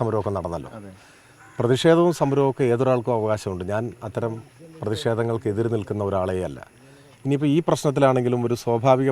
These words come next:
Speaker 1: പ്രതിഷേധം ഉയർത്തിക്കൊണ്ടുവരാൻ ആർക്കും അവകാശമുണ്ട്. കോൺഗ്രസ് ഉണ്ടെങ്കിൽ അവ-, ഉണ്ടാവട്ടെ. പക്ഷേ രണ്ട് പ്രശ്നങ്ങൾ അതിലുണ്ട്. ഒന്ന് വഴി തടയുന്ന ആശുപത്രിയിലേക്കുള്ള റോഡാണ്. ജില്ലാ ആശുപത്രിയിലേക്കുള്ള റോഡ് തടഞ്ഞുകൊണ്ട് പ്രതിഷേധിച്ചാൽ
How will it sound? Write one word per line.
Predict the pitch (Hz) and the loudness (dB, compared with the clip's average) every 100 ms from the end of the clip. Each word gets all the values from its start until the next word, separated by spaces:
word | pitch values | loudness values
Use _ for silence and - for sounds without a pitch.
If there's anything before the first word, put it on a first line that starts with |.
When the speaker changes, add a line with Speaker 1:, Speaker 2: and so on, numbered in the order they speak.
| 120 | -2
Speaker 1:
പ്രതിഷേധം | 113 113 120 110 110 | -4 -2 -2 -2 -2
ഉയർത്തിക്കൊണ്ടുവരാൻ | 107 98 104 104 101 98 98 117 117 | -4 -4 -6 -4 -2 -2 -4 -6 -6
ആർക്കും | 131 151 131 | -6 -2 -2
അവകാശമുണ്ട്. | 113 101 - 90 87 - | 0 -2 -6 -10 -12 -14
കോൺഗ്രസ് | 110 113 113 - | -10 -8 -8 -8
ഉണ്ടെങ്കിൽ | 120 117 123 123 113 | -6 -6 -6 -8 -10
അവ-, | 107 - - | -12 -12 -4
ഉണ്ടാവട്ടെ. | 120 123 92 - - - - - - - - | 2 2 0 -8 -20 -20 -20 -20 -20 -16 -10
പക്ഷേ | 123 147 131 | -2 2 2
രണ്ട് | 143 165 | 4 2
പ്രശ്നങ്ങൾ | 131 - 156 143 107 | -2 -2 2 2 2
അതിലുണ്ട്. | 90 80 - _ _ _ 107 | -2 -8 -14 _ _ _ -2
ഒന്ന് | 110 147 151 | 0 2 2
വഴി | 127 143 | 4 4
തടയുന്ന | 147 143 139 117 | 2 2 0 -2
ആശുപത്രിയിലേക്കുള്ള | 117 147 139 147 139 131 127 110 | -2 -4 -2 0 0 0 -2 -2
റോഡാണ്. | 98 90 82 76 104 - _ - - _ _ - _ - | -2 -4 -8 -16 -20 -20 _ -20 -20 _ _ -20 _ -6
ജില്ലാ | 113 143 165 | 2 8 8
ആശുപത്രിയിലേക്കുള്ള | 147 151 135 143 135 139 139 131 | 6 2 0 2 2 2 0 0
റോഡ് | 123 127 135 | 0 2 2
തടഞ്ഞുകൊണ്ട് | 127 127 120 117 | 2 0 -2 -4
പ്രതിഷേധിച്ചാൽ | 117 107 120 113 120 | -4 -4 -4 -4 -4